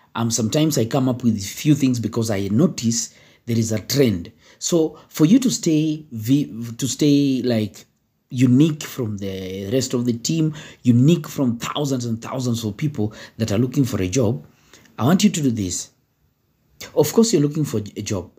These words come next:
that is job that is paying well. So, s-, let us stop now going for, especially my subscribers. If you're watching this video, you are very lucky. <laughs> You're very lucky. You are learning something here. So, suppose,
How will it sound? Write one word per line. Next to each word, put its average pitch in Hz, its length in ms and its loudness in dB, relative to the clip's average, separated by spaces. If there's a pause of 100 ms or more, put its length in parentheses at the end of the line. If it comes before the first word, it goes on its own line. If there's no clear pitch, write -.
(140)
that 117 240 -2
is 104 100 -2
job 135 240 2
that 113 160 0
is 101 100 -4
paying 127 360 2
well. 104 220 -2 (460)
So, - 320 -6
s-, - 140 -8
let 160 220 4
us 220 120 2
stop 175 260 -2
now 143 220 -2
going 123 320 0
for, 101 300 -10 (880)
especially 185 500 4
my 113 220 0
subscribers. 104 760 -6
If - 160 -6
you're 165 80 0
watching 214 240 2
this 135 160 2
video, 131 200 2
you 104 140 -2
are 90 40 -8
very 113 200 0
lucky. - 360 -8 (460)
<laughs> 110 160 -2 (300)
You're 123 120 6
very 131 200 4
lucky. 92 300 -8 (120)
You 135 200 2
are 135 40 2
learning 170 360 0
something 113 360 -4
here. 95 240 -6 (720)
So, 180 460 0 (800)
suppose, - 720 2